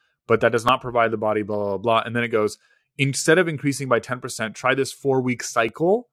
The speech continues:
for safely increasing your mileage. Week one, increase by ten to twenty percent. Weeks two and three, maintain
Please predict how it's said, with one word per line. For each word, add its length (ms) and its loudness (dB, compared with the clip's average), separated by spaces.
for 140 4
safely 460 2
increasing 380 -6
your 100 -2
mileage. 320 -2
Week 240 -2
one, 500 4
increase 320 -4
by 120 4
ten 200 -4
to 60 -4
twenty 240 -4
percent. 460 -8
Weeks 240 -6
two 120 -2
and 140 -6
three, 400 2
maintain 840 -4